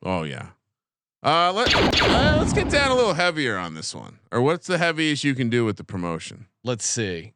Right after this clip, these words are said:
Speaker 2: Um,
Speaker 1: Oh, it's, pr-, it's, oh, I have promo dollars. Where'd these
Speaker 2: Hmm.
Speaker 1: come from? Hmm.
Speaker 2: Well, you get those, you get those bonus dollars, Ryan. Uh,
Speaker 1: Uh,
Speaker 2: should I put, should I put some company funds
Speaker 1: Oh,
Speaker 2: on this
Speaker 1: yep,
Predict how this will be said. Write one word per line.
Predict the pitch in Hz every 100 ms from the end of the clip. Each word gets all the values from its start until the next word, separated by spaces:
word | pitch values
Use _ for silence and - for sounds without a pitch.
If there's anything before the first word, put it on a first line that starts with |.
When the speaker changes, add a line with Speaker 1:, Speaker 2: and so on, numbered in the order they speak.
| _
Speaker 2:
Um, | 98 107 107 101 101 98 95 95 - _ _ _ _ _ _ _ _ -
Speaker 1:
Oh, | 85
it's, | 76 -
pr-, | - - _ _ _ _ _ _ -
it's, | - - _ -
oh, | - -
I | 104
have | 110
promo | - 87 113 139 73
dollars. | - - 50 -
Where'd | - 110
these | 92 131
Speaker 2:
Hmm. | 359 -
Speaker 1:
come | -
from? | - - - - - - - -
Hmm. | - -
Speaker 2:
Well, | 139
you | 165
get | 214
those, | 220 233 170 135
you | 139
get | 165 277
those | 294 135
bonus | 107 160 202 139
dollars, | 120 147 156 95 90
Ryan. | 90 87 87 113 _ _ _ _ _ -
Uh, | 143 165
Speaker 1:
Uh, | 170
Speaker 2:
should | 165 220
I | 214
put, | 240 233
should | - 208
I |
put | 196 214
some | 214 185
company | 190 185 190 175
funds | 170 180 202
Speaker 1:
Oh, | 139
Speaker 2:
on | 175 220
this |
Speaker 1:
yep, | 226